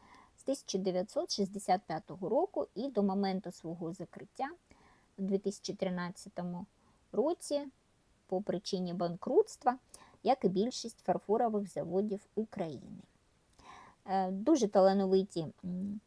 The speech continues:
працівники, художники працювали на заводі. Е, фарфор був велик-, е, достатньо гарної якості. Е, багато виготовлялось,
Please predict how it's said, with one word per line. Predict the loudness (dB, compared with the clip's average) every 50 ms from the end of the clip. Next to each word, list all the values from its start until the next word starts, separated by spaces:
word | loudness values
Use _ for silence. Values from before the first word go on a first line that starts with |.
| _ _ _ _ _ _ -6
працівники, | -4 -4 0 2 2 2 2 0 -2 -2 -2 0 0 0
художники | 0 -2 0 4 6 6 6 4 2 0 -4 -8 -8 -8 -6 -6 -4
працювали | -4 -4 -4 -2 -2 0 4 6 6 6 6 4 2
на | 2 0 0 2
заводі. | 4 4 4 4 4 2 2 2 0 -2 -6 -8 -10 _ _ _ -14
Е, | -12 -10 -8 -8 -8 -8 -10 -14 -16 _ _ _ _ _
фарфор | -8 -6 -6 0 4 6 6 6 4
був | 2 0 0 0 0
велик-, | 0 0 0 2 2 0 -2 -6 -8 -6 -6 -6 -6
е, | -6 -10 -12 -16 -18 -20 -20 _ _ _ _ -6
достатньо | -4 -4 -4 0 2 2 2 2 0 -4 -8 -8 -8 _ _ _ -20 -20 -20 _ _ _ _ _ _ -8
гарної | 2 6 8 8 8 6 4 2 2 0 2
якості. | 4 4 4 4 4 2 0 0 -2 -6 -8 -6 -6 -4 -6 -6 -10 _ _ _ _ -20 -18 _ -4
Е, | -2 0 0 0 0 0
багато | 0 0 0 2 4 4 4 4 4 6 6 6 6
виготовлялось, | 4 2 0 2 2 2 2 2 0 -2 -2 -2 2 4 4 6 6 6 6 4 0 -4 -10